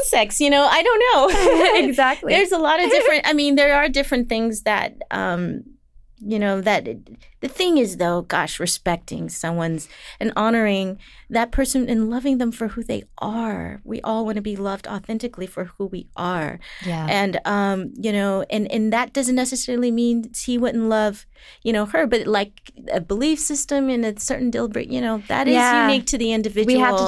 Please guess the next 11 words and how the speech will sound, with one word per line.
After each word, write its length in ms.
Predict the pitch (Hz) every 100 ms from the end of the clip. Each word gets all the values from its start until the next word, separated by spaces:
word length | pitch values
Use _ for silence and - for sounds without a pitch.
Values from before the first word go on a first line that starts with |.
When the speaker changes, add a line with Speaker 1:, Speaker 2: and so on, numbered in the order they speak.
| 254
Speaker 1:
decide 340 | 220 202 196
our 140 | 190 -
own 200 | 190 -
Speaker 2:
And 80 |
we 80 | 254
have 260 | 170 262 285
to 60 |
Speaker 1:
non-negotiables. 100 | 339 311
Speaker 2:
decide 500 | 247 190 285 277 277 -
our 340 | 277 311 339 -
own 580 | 294 370 294 196 170